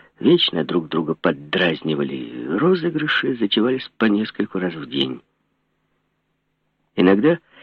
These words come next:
в седьмой Бодуновской бригаде стоял такой хохот,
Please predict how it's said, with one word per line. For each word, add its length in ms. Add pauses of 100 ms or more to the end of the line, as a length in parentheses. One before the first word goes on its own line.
(140)
в 80
седьмой 480
Бодуновской 760
бригаде 560 (520)
стоял 380
такой 300
хохот, 420